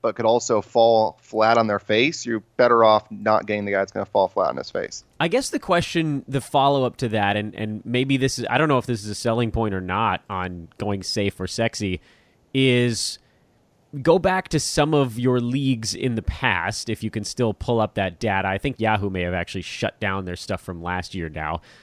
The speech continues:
Speaker 2: But if you have a way of finding your draft results from last year, go look at the fifth round, uh, of a twelve-team league. So, you know, now we're talking, uh, forty-nine through sixty,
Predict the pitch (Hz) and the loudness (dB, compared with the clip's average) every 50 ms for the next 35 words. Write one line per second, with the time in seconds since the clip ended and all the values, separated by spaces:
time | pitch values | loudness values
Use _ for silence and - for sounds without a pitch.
0 | _ _ - 131 131 131 139 127 127 165 170 156 160 156 190 208 196 156 - - | _ _ 2 2 4 4 2 2 4 2 4 4 4 4 4 4 4 2 0 -2
1 | 160 151 165 165 160 147 139 135 123 127 117 92 113 123 120 127 127 - - 123 | -2 -2 0 0 0 -2 0 0 -2 -2 -2 -2 0 2 2 2 0 -2 -4 -6
2 | 117 98 - 120 113 117 117 - - - 110 101 98 98 104 107 110 110 - - | -6 -4 -2 -4 -4 -4 -4 -10 -12 -12 -10 -10 -6 -4 -2 -2 -2 -4 -6 -8
3 | 113 101 107 117 120 - _ _ _ _ _ _ - - 254 285 330 - 285 - | -6 -4 -4 -4 -6 -8 _ _ _ _ _ _ -6 -4 -2 -2 -2 -2 -2 -4
4 | 208 - _ - 202 196 - - 135 123 127 104 85 87 92 120 156 170 _ _ | -6 -4 _ 2 2 2 2 -2 0 2 2 2 2 -2 -2 -4 -4 -6 _ _
5 | _ _ _ _ _ _ _ - - - 120 117 113 113 131 117 131 - - 170 | _ _ _ _ _ _ _ -2 0 2 2 2 2 0 0 -2 -2 2 4 6
6 | 160 143 - - 127 113 101 92 82 78 78 - - - 101 95 92 92 90 - | 6 6 4 0 -6 -6 -6 -6 -8 -10 -10 -8 -4 -2 -2 0 -2 -2 -4 -6
7 | - 110 101 92 92 98 98 95 101 104 - 110 101 92 - - 104 95 92 90 | -6 -4 -2 -2 -2 -2 -2 -2 -2 -2 -2 -2 -2 -2 -2 -4 -6 -6 -6 -10
8 | 85 - - - 85 85 - - 117 117 104 104 101 101 98 98 101 98 - 107 | -12 -10 -8 -6 -6 -8 -6 -4 -4 -4 -2 -2 -2 -2 -2 -2 -2 -4 -6 -8
9 | 101 - - - 127 120 - - - 90 80 85 101 | -8 -8 -8 -6 -8 -8 -8 -8 -10 -8 -8 -8 -8